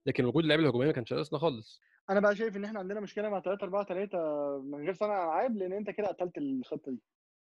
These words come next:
Speaker 1: مم.
Speaker 2: يعني من غير صانع ألعاب يغذي التلات مهاجمين، أنت الخطة دي بالنسبة لك مش خطة كويسة يعني.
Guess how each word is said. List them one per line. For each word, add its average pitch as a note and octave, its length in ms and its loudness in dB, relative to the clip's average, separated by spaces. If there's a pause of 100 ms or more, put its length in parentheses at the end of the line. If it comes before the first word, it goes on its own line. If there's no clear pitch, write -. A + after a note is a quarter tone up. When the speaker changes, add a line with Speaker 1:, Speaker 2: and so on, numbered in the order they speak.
Speaker 1:
مم. A2+ 220 -6 (240)
Speaker 2:
يعني C3+ 140 2
من C#3 160 2
غير F#3 140 6
صانع G3 240 4
ألعاب F3 360 2
يغذي E3+ 400 2
التلات F#3 300 0
مهاجمين، F3 440 -2
أنت E3+ 200 -6
الخطة D#3+ 600 -2
دي F3 80 2
بالنسبة E3 260 4
لك F3 180 2
مش D3 220 -6
خطة C#3+ 360 0
كويسة C#3+ 320 0
يعني. A#2 120 -10